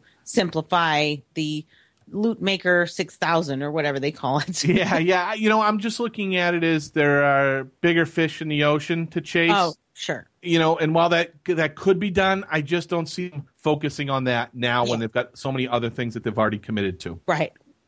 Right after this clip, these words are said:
Speaker 1: I, I think, uh, I think that's a good, a good observation. What's your four-pointer, Del?
Speaker 2: All right, I, I went out on a limb here, and I went with a very, very specific thing. There's not a lot of wiggle room. There's no,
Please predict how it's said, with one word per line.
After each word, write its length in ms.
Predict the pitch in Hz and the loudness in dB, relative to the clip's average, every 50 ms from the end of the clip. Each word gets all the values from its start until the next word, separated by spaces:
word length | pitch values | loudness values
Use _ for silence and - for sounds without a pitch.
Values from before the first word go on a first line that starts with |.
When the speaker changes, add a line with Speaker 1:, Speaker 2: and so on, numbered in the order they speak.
| _ _ _ _ _ _ - | _ _ _ _ _ _ -2
Speaker 1:
I, 200 | 247 269 277 - | 0 0 0 0
I 100 | - 240 | -2 -6
think, 280 | 254 254 262 233 214 - | -6 -6 -8 -6 -4 0
uh, 380 | 240 220 214 208 202 202 202 202 | 2 2 4 4 4 2 0 -2
I 40 | - - | -6 -8
think 180 | 269 254 202 | -10 -8 -6
that's 220 | - 190 185 185 - | -4 -6 -6 -6 -8
a 40 | |
good, 280 | - 160 147 139 143 - - _ _ - | -6 -6 -4 -4 -6 -8 -16 _ _ -8
a 80 | 185 | -6
good 180 | 170 170 180 160 | -2 0 2 2
observation. 580 | 147 143 143 156 151 139 151 147 160 - 214 | 2 0 -2 -4 -4 -2 -2 0 0 0 0
What's 220 | 233 269 294 - - | 0 0 0 0 0
your 120 | 269 262 | 0 0
four-pointer, 880 | 254 - - 185 190 185 185 - - 180 165 160 160 160 - 170 160 151 | 0 -2 -2 -2 -2 -2 -2 -4 -2 0 0 0 0 -2 -2 -2 -2 0
Del? 280 | 135 147 139 139 147 160 | 0 0 2 2 4 2
Speaker 2:
All 180 | 190 196 165 151 | 2 0 -2 -2
right, 200 | 147 139 135 123 - | 0 0 0 0 0
I, 120 | 147 175 | 2 2
I 260 | 202 214 - 165 175 | 2 2 2 2 0
went 180 | 196 202 202 190 | 2 2 2 4
out 160 | 180 170 170 | 4 4 4
on 140 | 160 156 151 | 4 2 2
a 60 | 143 | 2
limb 220 | 135 135 131 127 | 2 2 0 0
here, 220 | 120 113 123 117 113 | 0 0 0 0 2
and 100 | 113 117 | 2 2
I 120 | 127 135 | 2 2
went 180 | 139 147 147 127 | 0 0 0 0
with 140 | 127 123 123 | 2 2 2
a 40 | |
very, 540 | 120 110 107 107 104 139 151 156 160 151 135 | 0 -2 -4 -4 -2 0 2 2 2 2 0
very 360 | 127 117 131 127 123 120 117 | 0 -2 -2 -2 -2 -2 -4
specific 1000 | 113 - - - - - - 135 123 - - - - 143 135 127 - 123 101 - | -6 -10 -14 -18 -12 -8 -6 -6 -6 -6 -8 -6 -4 -2 -4 -2 -4 -6 -8 -8
thing. 280 | _ - 120 107 98 92 | _ -6 -6 -6 -4 -4
There's 240 | 110 123 131 123 - | -4 -4 -4 -2 -2
not 200 | 127 143 147 147 147 | 0 2 2 2 2
a 20 | |
lot 220 | 139 135 131 127 127 | 2 2 2 2 2
of 100 | 120 113 | 0 0
wiggle 320 | 120 127 123 117 113 104 | 0 -2 0 0 -2 -4
room. 280 | 104 110 104 101 101 95 | -4 -4 -6 -6 -6 -2
There's 280 | - 123 123 120 117 - | 0 2 2 2 0 0
no, 460 | 123 127 120 117 113 113 110 110 - | 0 0 2 2 2 0 0 -2 -6